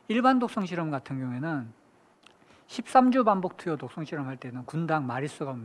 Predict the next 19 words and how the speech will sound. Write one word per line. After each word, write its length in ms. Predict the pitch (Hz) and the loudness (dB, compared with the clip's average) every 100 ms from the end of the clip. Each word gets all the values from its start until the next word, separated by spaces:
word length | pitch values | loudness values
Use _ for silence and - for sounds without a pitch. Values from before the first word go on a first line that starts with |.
| 123 - _ - | -12 -14 _ -8
열 160 | 131 | -4
마리를 400 | 165 190 175 135 120 | 2 2 2 -2 -6
하거든요. 520 | 135 123 123 120 185 - _ - _ _ | -8 -10 -10 -8 -8 -10 _ -20 _ _
그리고, 520 | 139 143 180 220 - - - - - | -8 0 0 0 -8 -20 -20 -20 -12
어, 360 | 131 123 123 - - | -10 -10 -10 -14 -8
이십육 520 | 170 175 240 233 - | -6 2 4 4 2
주 140 | 247 190 | 2 6
반복 320 | 147 165 - | 6 4 -2
투여 180 | 165 143 | -2 -2
독성 260 | 135 147 | -2 -6
실험할 320 | 127 139 131 | -4 -4 -4
때는 360 | 123 123 170 208 - - _ | -6 -4 -2 -4 -8 -20 _
한 240 | - 127 | -12 -10
열다섯 400 | 123 127 175 202 | -8 0 0 2
마리를 400 | 160 139 127 123 135 - - - _ - | 0 0 -2 -6 -10 -16 -18 -18 _ -10
가지고 340 | - 131 127 | -10 -8 -10
이제 140 | 123 120 | -12 -12
실험을 360 | - 165 143 | -8 -6 -6
진행하는데, 680 | 123 123 127 170 156 160 | -8 -10 -8 -8 -4 -6